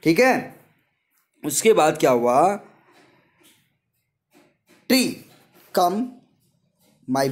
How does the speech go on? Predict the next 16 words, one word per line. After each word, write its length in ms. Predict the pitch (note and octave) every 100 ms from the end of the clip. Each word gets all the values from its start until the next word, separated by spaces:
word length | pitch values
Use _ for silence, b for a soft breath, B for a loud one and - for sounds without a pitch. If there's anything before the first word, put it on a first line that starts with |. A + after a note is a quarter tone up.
| B2
boy 240 | B2+ B2 D#3 - - _
come", 160 | B2+ G2 F2 A#2+
मेरे 220 | D3 F3
बच्चे 400 | C#3 B2+ C#3+ D3 - -
आओ। 140 | F#2+ D#2+ - -
ठीक 120 | D#3
है, 60 | B3
बहुत 280 | B2+ D3+
टाइम 180 | D#3 D3+
बाद 180 | D3 C#3
जब 160 | C#3+ C3
लड़का 180 | B2+ C3+
वापस 340 | G#2+ C3 C3
आया 180 | A#2 C3+
तो 120 | D3
ल-, 260 | A#2+ A#2